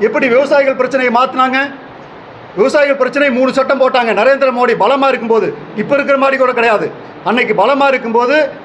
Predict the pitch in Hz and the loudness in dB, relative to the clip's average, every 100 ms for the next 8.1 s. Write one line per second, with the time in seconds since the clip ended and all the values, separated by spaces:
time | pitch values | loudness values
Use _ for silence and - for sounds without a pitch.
0 | - - 185 220 294 285 269 240 262 254 | -20 -6 -4 -2 0 -2 -2 0 2 2
1 | 240 294 220 269 294 269 254 208 240 254 | 2 2 2 2 2 2 2 0 0 2
2 | 233 294 269 - - 180 254 294 - 262 | 2 2 0 -6 -14 -2 0 2 0 0
3 | 277 269 277 285 240 285 277 262 269 269 | 0 2 0 2 2 2 2 0 0 2
4 | 269 254 285 285 269 247 226 214 - - | 2 2 2 2 2 0 2 -2 -4 -8
5 | 185 226 247 214 202 220 277 285 294 277 | 0 2 2 0 -2 -2 0 0 0 2
6 | 254 262 254 233 220 196 226 220 302 - | 2 2 -2 -4 -2 0 0 2 0 0
7 | - - 190 214 320 302 277 285 277 277 | -10 -6 -2 0 0 2 2 2 2 2
8 | 302 | 2